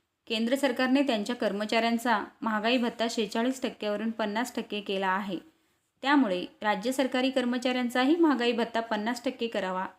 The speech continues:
अशी मागणी संघटनेने केली होती. तर महागाई भत्ता वाढवण्याच्या अनुषंगाने राज्याच्या वित्त विभागाच्या अपर मुख्य सचिवांची प्रस्ताव तयार केला आहे. तो प्रस्ताव शासनाने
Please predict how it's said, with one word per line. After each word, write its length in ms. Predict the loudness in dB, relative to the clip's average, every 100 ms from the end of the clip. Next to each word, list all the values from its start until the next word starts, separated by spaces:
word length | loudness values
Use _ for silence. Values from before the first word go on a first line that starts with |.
| _
अशी 240 | -6 4 6
मागणी 340 | 4 2 -6
संघटनेने 640 | -4 -4 -2 -2 -2 -4
केली 300 | -4 -4 -2
होती. 340 | -4 -4 -8 -8 _ _ _ _ _ _ _ _ _ _ -2
तर 100 | 2
महागाई 400 | 4 4 2 2
भत्ता 260 | 2 2
वाढवण्याच्या 540 | 4 4 4 0 2 0
अनुषंगाने 720 | 0 0 2 4 4 2 0 -4 -4
राज्याच्या 480 | -2 0 -2 0 0
वित्त 180 | 2
विभागाच्या 600 | 2 2 2 2 0 0 -2 -2
अपर 260 | 0 4
मुख्य 360 | 4 2 0 0
सचिवांची 640 | 0 -2 -2 0 0 -2 -6 _ _ _
प्रस्ताव 360 | -4 -4 0 0 2
तयार 220 | 0 0
केला 240 | -2 0
आहे. 260 | 0 -2 -4 -8 _ _ _ _ _ _
तो 100 | -2
प्रस्ताव 440 | 2 0 0 -4 -4
शासनाने 580 | 2 0 2 2 2 0